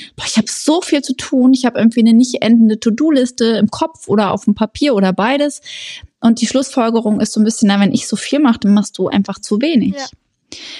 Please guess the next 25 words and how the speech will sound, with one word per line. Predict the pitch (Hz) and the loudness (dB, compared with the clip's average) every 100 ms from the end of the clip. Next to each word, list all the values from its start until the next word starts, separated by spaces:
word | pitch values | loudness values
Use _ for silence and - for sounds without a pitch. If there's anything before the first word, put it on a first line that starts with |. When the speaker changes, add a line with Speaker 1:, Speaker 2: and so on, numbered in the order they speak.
| - - | -20 -4
Speaker 1:
Und | 226 220 220 | 2 2 4
diese | 226 214 208 | 2 4 2
Rechnung, | 269 - 226 226 254 339 - | -2 0 2 4 2 2 -2
wenn | 220 | 2
man | 220 214 | 4 4
sich | 208 | 2
das | - - | -2 -4
genau | 202 196 214 262 | -2 0 2 0
anguckt, | 254 277 - 262 277 - | 2 2 2 -2 -2 -4
das | - 202 | -6 0
mag | 196 180 233 247 | 2 2 0 -4
Paare | - 190 202 233 | -4 -2 0 0
geben, | 208 196 208 220 208 | -2 0 2 2 2
wo | |
das | 185 185 | -2 -4
so | - - | -4 -2
ist. | 262 - - - | -2 -4 -14 -18
Ich | - | -4
will | 196 | 0
das | 190 - | 0 0
gar | 165 | -2
nicht, | 160 180 - | 0 -2 -2
ähm, | 160 156 139 202 - _ _ | -2 0 -2 -4 -10 _ _
negieren, | 208 185 175 208 269 294 214 | 0 0 2 2 2 2 2
weil | 175 | 0